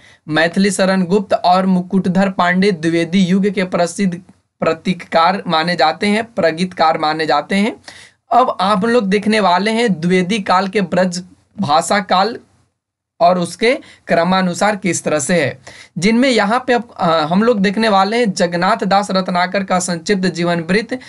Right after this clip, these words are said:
जिसका मूल नाम जगन्नाथ दास ही है। जन्म इनका अठारह सौ छियासठ, मृत्यु उन्नीस सौ बत्तीस।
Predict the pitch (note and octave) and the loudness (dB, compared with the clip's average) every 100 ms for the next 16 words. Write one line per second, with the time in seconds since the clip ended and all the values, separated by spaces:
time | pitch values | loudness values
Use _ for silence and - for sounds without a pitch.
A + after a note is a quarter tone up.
0 | - - F3 - - G3 F#3 F3 A3+ A3+ | -16 -6 -6 -4 0 0 2 2 2 2
1 | G3 G3 F3 F3+ E3 E3 G3 G3 G3 G#3 | 2 2 0 0 0 0 0 0 2 0
2 | A3 A#3 G#3 F3+ G3+ G#3 F#3+ F3+ F3+ E3+ | 0 -2 0 0 0 0 0 2 0 0
3 | - D#3+ E3 E3 D#3+ D#3 - - _ _ | 0 0 0 0 -4 -4 -10 -20 _ _
4 | - D#3 E3+ A#3+ A#3+ F#3 E3+ E3+ F3+ E3 | -4 0 2 2 0 0 -2 0 -2 -2
5 | E3 D3 C#3 - - B3+ C4+ - | -2 0 0 0 0 -2 -2 -10